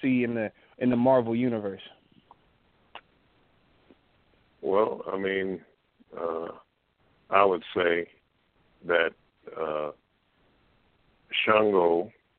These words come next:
Speaker 2: um, would be more readily Thor because, uh, both the, uh, the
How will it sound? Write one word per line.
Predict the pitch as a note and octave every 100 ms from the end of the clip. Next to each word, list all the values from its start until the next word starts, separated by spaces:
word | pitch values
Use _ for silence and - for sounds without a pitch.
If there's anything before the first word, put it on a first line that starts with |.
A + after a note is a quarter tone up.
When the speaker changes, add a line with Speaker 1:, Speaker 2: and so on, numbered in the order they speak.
| _ _ _ _ -
Speaker 2:
um, | D#2+ D#2+ D#2+ D#2 D2+ - _ _ _ _ _ _ -
would | E2 D#2+
be | F2+
more | F2 E2+ E2
readily | D#2 D#2 D2+ D2 D2 -
Thor | F2 E2 C#2+ D2+ - _ _ _ _ _ _ _
because, | D#2+ - D#2+ D2+ C#2+ C#2+ - -
uh, | - D2+ - - - - _ _ - - - _
both | D#2 D2 - _
the, | - C#2+ - - _ _ _ _ _ _ _ _
uh, | C#2 C#2 C#2 C2+ C2 - _ _ _ _ _
the | -